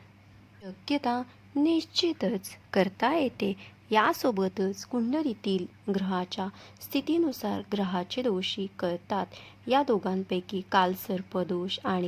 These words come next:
कालसर्पयोग आहे. येत्या दोन एप्रिल रोजी कालसर्पयोग तयार होणार आहे.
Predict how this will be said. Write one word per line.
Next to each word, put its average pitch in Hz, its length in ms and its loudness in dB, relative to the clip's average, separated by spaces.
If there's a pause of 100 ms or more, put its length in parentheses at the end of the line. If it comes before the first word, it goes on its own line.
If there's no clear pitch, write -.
(120)
कालसर्पयोग 196 920 0 (140)
आहे. 170 340 -2 (440)
येत्या 190 320 0 (360)
दोन 277 240 6
एप्रिल 190 420 0
रोजी 175 380 -4 (120)
कालसर्पयोग 190 920 0 (180)
तयार 170 280 2
होणार 240 320 -2
आहे. 208 240 -2